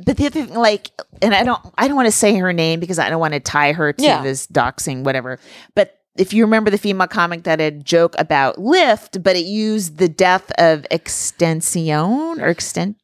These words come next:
Speaker 1: Extensione? Extensione. Okay.
Speaker 2: Okay.
Speaker 1: Who's a rapper, right? He
Speaker 2: Okay.
Speaker 1: died, uh, in a way that in her joke, Lyft could have prevented. And then people,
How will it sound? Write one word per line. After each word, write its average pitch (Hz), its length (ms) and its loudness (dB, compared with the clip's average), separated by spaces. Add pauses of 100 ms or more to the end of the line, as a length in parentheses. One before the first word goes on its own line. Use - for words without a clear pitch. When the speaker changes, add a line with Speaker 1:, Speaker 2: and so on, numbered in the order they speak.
(240)
Speaker 1:
Extensione? 214 880 -2 (1000)
Extensione. 175 680 -2
Okay. 175 340 2
Speaker 2:
Okay. 226 60 -2
Speaker 1:
Who's 180 200 0
a 156 60 0
rapper, 131 340 -4
right? 127 180 -6
He 185 40 6
Speaker 2:
Okay. 185 160 2
Speaker 1:
died, 127 300 0 (720)
uh, 156 240 4
in 185 120 0
a 185 80 6
way 175 400 6
that 151 340 2
in 175 160 -4
her 180 180 -2
joke, 180 380 2
Lyft 170 440 0
could - 140 -4
have 143 100 -6
prevented. 165 640 -2
And 170 200 -2
then 165 120 -6
people, 180 560 2